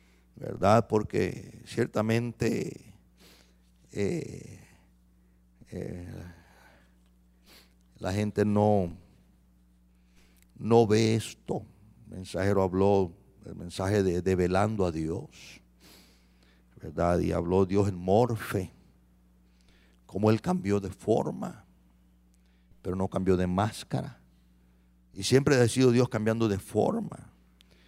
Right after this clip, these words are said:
Siempre ha sido Dios en su templo, ¿verdad? Siempre ha sido Dios velado, la palabra velada tras pieles humanas, el arca, a la unción ahí,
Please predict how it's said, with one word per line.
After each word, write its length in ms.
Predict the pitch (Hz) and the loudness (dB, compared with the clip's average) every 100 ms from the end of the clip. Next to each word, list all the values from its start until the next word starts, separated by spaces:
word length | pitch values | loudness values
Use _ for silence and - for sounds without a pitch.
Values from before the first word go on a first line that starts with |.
| _ - | _ -10
Siempre 300 | - 117 120 | -2 0 2
ha 20 | |
sido 260 | 117 127 110 | 2 4 4
Dios 200 | 120 120 | 4 4
en 100 | 104 | 0
su 160 | 95 | -6
templo, 600 | 92 110 135 - 147 - - - _ _ _ _ _ _ _ _ | -2 2 2 0 -2 -4 -8 -20 _ _ _ _ _ _ _ _
¿verdad? 300 | - 87 90 | -8 -2 -2
Siempre 340 | - 113 110 113 | 0 0 0 0
ha 40 | |
sido 200 | 101 113 | 2 2
Dios 220 | 113 117 | 6 4
velado, 520 | 101 92 95 110 113 | 4 2 4 6 6
la 160 | 104 95 | 4 2
palabra 320 | - 101 110 | 2 4 4
velada 460 | 98 87 92 107 104 | 2 2 4 2 2
tras 180 | 101 85 | -4 -6
pieles 280 | 101 101 92 | -4 -4 -4
humanas, 560 | 87 95 117 127 107 101 - - _ _ _ _ _ _ - | -2 0 2 0 -4 -8 -20 -20 _ _ _ _ _ _ -6
el 160 | 87 | 2
arca, 960 | 87 113 123 120 - 92 85 80 78 80 87 - - | 6 6 6 2 -4 -2 -2 -2 -6 -10 -14 -20 -18
a 80 | 90 | -12
la 120 | 87 | -6
unción 640 | 90 90 - 113 131 127 117 | -6 -6 -2 4 6 6 2
ahí, 680 | 98 104 131 165 113 95 | -2 -2 -2 -2 -4 -8